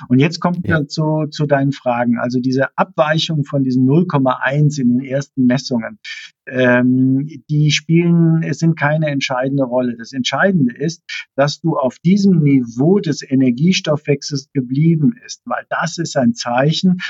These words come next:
Speaker 1: wo ich wahrscheinlich, und ich habe jetzt deine Unterlagen dummerweise hier nicht vorliegen, wo ich wahrscheinlich auch geschrieben habe in meiner Beurteilung, dir gesagt habe,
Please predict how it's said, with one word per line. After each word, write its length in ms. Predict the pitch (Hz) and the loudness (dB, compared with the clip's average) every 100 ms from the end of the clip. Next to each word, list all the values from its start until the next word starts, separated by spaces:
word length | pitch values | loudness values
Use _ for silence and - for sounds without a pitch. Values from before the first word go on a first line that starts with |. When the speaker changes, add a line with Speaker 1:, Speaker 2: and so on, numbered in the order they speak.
| - - | -6 0
Speaker 1:
wo 100 | 131 | 0
ich 120 | - | 0
wahrscheinlich, 760 | 117 - 127 139 170 180 175 143 | -4 0 0 2 2 2 0 -4
und 80 | |
ich 140 | 139 160 | -4 0
habe 180 | 160 151 | 0 2
jetzt 240 | 143 - | -2 0
deine 320 | 139 147 151 139 _ 143 | 0 0 -2 -4 _ -4
Unterlagen 500 | 143 143 131 131 131 | -2 0 0 0 0
dummerweise 540 | 156 143 127 127 127 | 2 2 2 2 4
hier 180 | 123 123 | 4 4
nicht 280 | 160 180 _ | 2 -2 _
vorliegen, 500 | 110 107 113 123 165 - - - | -10 -8 -8 -6 -6 -6 -10 0
wo 100 | 123 | 0
ich 160 | - | 0
wahrscheinlich 640 | 110 - - 139 180 160 131 | -4 -2 0 2 4 2 0
auch 160 | 131 | -4
geschrieben 560 | - - 135 156 165 135 | -4 -4 0 2 2 2
habe 240 | 143 143 | 2 2
in 80 | 135 | 2
meiner 240 | 123 120 110 | 4 2 0
Beurteilung, 640 | 117 139 - 139 131 117 | -4 -8 -6 -2 2 2
dir 120 | 113 | 0
gesagt 400 | 110 113 120 - | -6 -6 -6 -4
habe, 240 | 131 127 | -4 -4